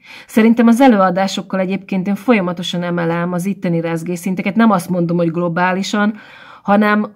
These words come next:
azoknál, akik ugye hallgatnak és fejlődnek, tehát az a közeg, amiben mi mű-, működünk, szerintem az folyamatosan emelkedik,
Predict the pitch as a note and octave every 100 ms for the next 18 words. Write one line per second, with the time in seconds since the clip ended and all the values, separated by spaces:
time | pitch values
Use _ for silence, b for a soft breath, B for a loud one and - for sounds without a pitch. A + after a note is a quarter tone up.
0 | _ B3 A3 G#3+ G#3 G3 F3+ - F3+ -
1 | G3 F#3 F#3 F3+ F3+ F3+ F3+ b b _
2 | G3 G3 G3 G3+ G3+ G3+ G3 F3 - F#3
3 | F3 F3+ F#3+ F#3+ G#3 G#3 G#3+ - b b
4 | _ A3 G3+ A#3+ A#3+ A#3+ - G#3 F#3+ F3
5 | F#3 F#3 F3+ F#3 A3 G3 F3 F3 F#3+ G3
6 | F#3+ G#3+ G3+ A3+ A3+ A3+ B B B -
7 | A#3 A3 G#3+ G#3+ - B3+ F#3+ F#3+ G3 G3
8 | F#3 G3 F#3+ E3+ F3 E3+ F3 E3 F3 -
9 | -